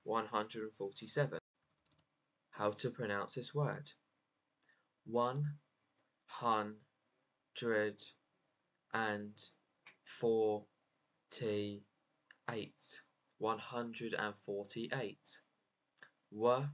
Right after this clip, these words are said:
un her un dred and forty.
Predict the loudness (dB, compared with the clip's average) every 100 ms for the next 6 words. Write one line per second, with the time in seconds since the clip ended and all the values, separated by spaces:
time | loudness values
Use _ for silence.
0 | -8 _ _ _ _ _ 0 4 4 0
1 | -8 _ _ _ _ _ _ _ _ -8
2 | 2 4 4 -2 _ _ _ _ _ _
3 | 6 8 6 4 -4 -18 _ _ _ _
4 | _ -4 2 4 2 0 _ _ _ _
5 | _ _ _ 2 4 2 0 -8 -10 _
6 | _ _ _ _ _ 2 4 4 -2 -10
7 | -16 -18 _ _ _ _ -18 -4 0 0
8 | 0 -10 _ _ _ _ _ _ 2 4
9 | 2 -2 _ _ _ _ _ _ -10 -4
10 | 0 2 0 -4